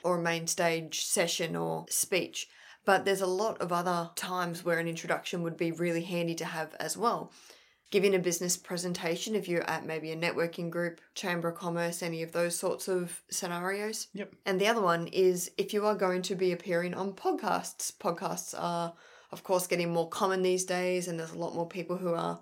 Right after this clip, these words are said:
Speaker 1: being interviewed and sharing their expertise. And likewise, if you are a podcaster, you need to get an introduction from someone.
Speaker 2: On our podcast, when we have guests in, we grab an introduction from them. So we have the long bio up front,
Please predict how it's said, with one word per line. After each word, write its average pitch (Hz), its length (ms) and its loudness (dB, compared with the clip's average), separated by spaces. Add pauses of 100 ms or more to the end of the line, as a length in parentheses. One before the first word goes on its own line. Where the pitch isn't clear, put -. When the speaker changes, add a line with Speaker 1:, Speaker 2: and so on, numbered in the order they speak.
Speaker 1:
being 180 280 4
interviewed 175 680 0
and 165 580 -4
sharing 170 420 0
their 160 120 -4
expertise. 165 800 -4 (240)
And 170 180 -2
likewise, 202 520 2
if 175 120 -2
you 180 140 -2
are 240 240 4
a 170 60 0
podcaster, 170 840 -4 (100)
you 190 140 2
need 196 200 6
to 180 60 -2
get 185 140 4
an - 80 -2
introduction 185 760 -2 (140)
from 202 220 2
someone. 196 560 -4 (160)
Speaker 2:
On 139 80 4
our 160 160 6
podcast, 127 560 4
when 131 100 -2
we 123 100 -4
have 120 500 -4
guests 127 340 -4
in, 123 320 -8
we 127 440 -4 (100)
grab 127 440 0
an 135 80 -2
introduction 131 520 0
from 123 260 0
them. 120 180 -6
So 123 140 -4
we 127 80 0
have 123 140 -2
the 131 80 -2
long 123 260 -4
bio 139 400 2
up 131 140 2
front, 185 320 -2